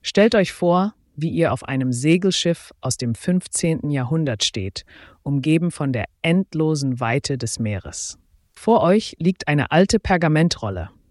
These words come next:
eure Seekarte. Ihr seid auf die Informationen angewiesen, die diese Rolle bereithält, um sicher von einem Kontinent zum anderen zu segeln.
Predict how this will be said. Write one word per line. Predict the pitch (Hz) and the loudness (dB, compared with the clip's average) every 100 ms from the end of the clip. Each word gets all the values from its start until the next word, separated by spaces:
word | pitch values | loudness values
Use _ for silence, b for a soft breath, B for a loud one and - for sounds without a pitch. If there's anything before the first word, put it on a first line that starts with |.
| _ | _
eure | 143 139 147 | -4 0 0
Seekarte. | 143 147 - 90 - 85 87 _ _ _ _ _ _ _ - _ - | 2 0 -2 -8 -10 -12 -14 _ _ _ _ _ _ _ -20 _ -2
Ihr | 160 | 2
seid | 165 180 | 4 4
auf | - - | 2 -2
die | 175 | -2
Informationen | 156 170 151 127 - 165 165 143 | 0 0 0 -2 0 2 2 2
angewiesen, | 139 139 123 113 107 104 90 85 | 0 -2 -2 -4 -6 -4 -8 -6
die | 135 | -4
diese | 147 151 | -2 -2
Rolle | 131 131 131 | 0 0 0
bereithält, | 123 123 143 - 175 165 - B B B | -2 0 0 2 0 0 -2 B B B
um | - 147 | 0 2
sicher | 131 185 160 127 | 2 2 2 0
von | 139 | -2
einem | 117 131 127 | -2 0 0
Kontinent | 160 151 151 139 139 | 0 0 0 0 0
zum | 139 127 | -2 -2
anderen | 151 151 123 110 | 2 0 0 -4
zu | - | -4
segeln. | 110 117 107 85 | -2 -2 -2 -6